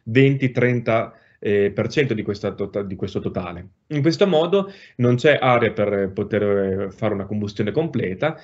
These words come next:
ma c'è aria sufficiente a sostenere una zona, ehm, ad alta temperatura di combustione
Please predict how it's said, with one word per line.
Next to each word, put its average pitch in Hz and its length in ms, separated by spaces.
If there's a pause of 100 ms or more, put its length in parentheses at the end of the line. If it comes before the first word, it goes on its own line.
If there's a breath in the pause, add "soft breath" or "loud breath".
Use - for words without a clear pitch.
(240 loud breath)
ma 139 180
c'è - 180
aria 143 220
sufficiente 147 540
a 123 100
sostenere 143 520
una 107 220
zona, 107 400
ehm, 101 360
ad 113 120
alta 110 180
temperatura 104 540
di 95 220
combustione 135 680